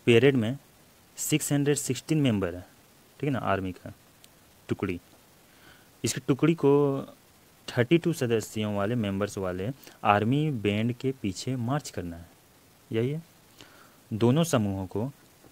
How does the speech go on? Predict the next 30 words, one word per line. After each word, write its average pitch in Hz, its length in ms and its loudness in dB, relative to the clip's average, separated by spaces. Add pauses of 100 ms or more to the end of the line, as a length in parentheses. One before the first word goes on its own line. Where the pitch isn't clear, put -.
दोनों 107 280 0
जो 101 140 -4
group 95 280 -10
हैं 147 80 -8 (260)
समूहों 104 420 -2
को 113 220 -4 (460)
समान 143 360 2
संख्या 127 360 -2
वाले 117 480 0
स्तंभों 110 400 -2
में 131 100 0
मार्च 98 240 -6
करना 90 260 -10
है, 90 140 -10
ठीक 151 200 -12
है 117 80 -6
ना, 95 100 -12 (1120)
और 95 480 -6 (460)
उन 147 260 2
स्तंभों 120 440 0
की 95 220 -10 (720)
अधिकतम 120 540 0
संख्या 101 400 -8
है 92 160 -12 (1300)
जिसमें 113 340 0
वे 135 140 4
मार्च 113 340 2
कर 120 140 -4
सकते - 340 -12
हैं, 104 160 -12